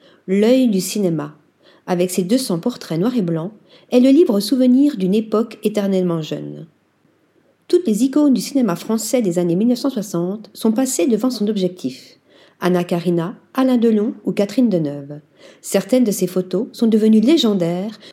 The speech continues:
connues de tous les cinéphiles, comme cette image de Jean-Luc Godard, lunettes noires et cigarette au bec, examinant un bout de pellicule. Pourtant, de son vivant, Philippe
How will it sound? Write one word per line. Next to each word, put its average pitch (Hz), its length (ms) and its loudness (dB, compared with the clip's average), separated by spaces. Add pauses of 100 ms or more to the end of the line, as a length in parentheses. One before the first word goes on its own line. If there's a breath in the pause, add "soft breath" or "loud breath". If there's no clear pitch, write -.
(300 loud breath)
connues 302 240 6
de 208 100 2
tous 262 200 4
les 247 100 4
cinéphiles, 220 720 -2
comme 226 120 2
cette 233 220 0
image 262 380 2
de 175 80 -2
Jean-Luc 247 280 0
Godard, 175 680 -4
lunettes 233 340 4
noires 202 340 -2
et 180 60 -4
cigarette 226 480 0
au 165 60 2
bec, 147 420 -6 (380 loud breath)
examinant 254 580 2
un 202 80 0
bout 254 140 2
de 214 80 2
pellicule. 160 720 -4 (480 soft breath)
Pourtant, 214 640 -4
de 240 100 2
son 294 160 2
vivant, 190 460 0 (320 soft breath)
Philippe - 460 0